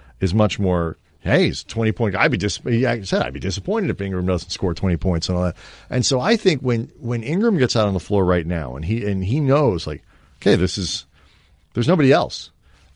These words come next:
I gotta go do this." And so I, I think he thinks of himself as the kind of player who has, who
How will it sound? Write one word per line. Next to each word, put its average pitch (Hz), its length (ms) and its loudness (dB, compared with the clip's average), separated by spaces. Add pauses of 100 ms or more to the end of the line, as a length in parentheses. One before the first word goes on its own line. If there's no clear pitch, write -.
(200)
I 151 140 4
gotta 143 200 2
go 110 140 6
do 123 160 2
this." 92 280 -6
And 110 200 -4
so 120 200 0
I, 78 80 -16 (840)
I 143 120 4
think 170 260 2
he 156 480 -2 (180)
thinks - 460 0
of 117 160 2
himself 95 480 -2
as 92 180 -4
the 101 80 -4
kind 98 240 -2
of 90 100 -2
player 87 380 2 (440)
who 120 200 4
has, 120 440 0 (360)
who 131 180 2